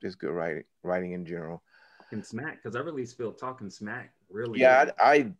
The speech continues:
Speaker 1: I, I have yet to watch that, so I, I
Speaker 2: Pickles got me hip to watching it now. Now I immediately watch it right after SmackDown.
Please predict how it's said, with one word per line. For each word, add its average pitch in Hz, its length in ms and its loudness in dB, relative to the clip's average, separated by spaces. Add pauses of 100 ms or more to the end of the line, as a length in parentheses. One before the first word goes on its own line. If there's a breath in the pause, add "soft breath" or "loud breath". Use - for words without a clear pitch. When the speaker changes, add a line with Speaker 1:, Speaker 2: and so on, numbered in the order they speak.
(100)
Speaker 1:
I, 113 180 6
I 131 40 8
have 123 160 6
yet 110 200 2
to 107 80 -4
watch 92 320 0
that, 92 220 0
so 90 340 -2 (160)
I, 92 320 -2 (220)
I 90 160 -6 (440)
Speaker 2:
Pickles 170 220 -6
got 131 180 -2
me 127 80 -4
hip 147 220 -2
to 135 80 -8
watching 117 400 -4
it 90 100 -10
now. 87 240 -14
Now 131 360 -2
I 117 320 -2
immediately 117 800 -6
watch 107 340 -6
it 117 60 -10
right 107 180 -8
after 107 220 -10
SmackDown. 101 640 -12